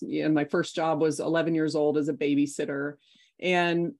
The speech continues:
um, when I was seventeen, I was a senior in high school, and one of the families that I was, um, uh, had got really close with asked me or invited me, I guess, to be in the delivery room when they were having another baby.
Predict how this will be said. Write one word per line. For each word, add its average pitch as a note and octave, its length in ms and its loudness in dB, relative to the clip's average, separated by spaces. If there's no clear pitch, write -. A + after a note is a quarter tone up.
um, E3 320 0
when E3 100 0
I E3 80 0
was D#3+ 340 0
seventeen, G3+ 600 0
I F3 60 2
was E3 120 0
a E3+ 60 -2
senior G3 340 0
in G3 100 0
high F3 160 -4
school, E3+ 380 0
and D#3+ 80 0
one E3 120 0
of D#3 80 -2
the D#3+ 60 -4
families E3 600 -2
that D#3 140 -4
I D#3 100 0
was, D3+ 400 -2
um, D3+ 460 -2
uh, D3+ 240 0
had D#3+ 200 -4
got D#3+ 280 0
really E3+ 220 2
close F#3+ 400 2
with D#3 280 0
asked D#3 320 -4
me D#3+ 440 4
or D3 200 2
invited D#3+ 420 2
me, D3 160 0
I D3 80 -4
guess, D3+ 300 -4
to D#3 180 2
be E3 140 4
in D#3 80 4
the D3+ 100 2
delivery F3+ 480 2
room D3+ 420 -2
when D3+ 220 0
they D3+ 220 0
were D3 240 -2
having D3+ 460 -2
another D3+ 300 0
baby. D3 460 -2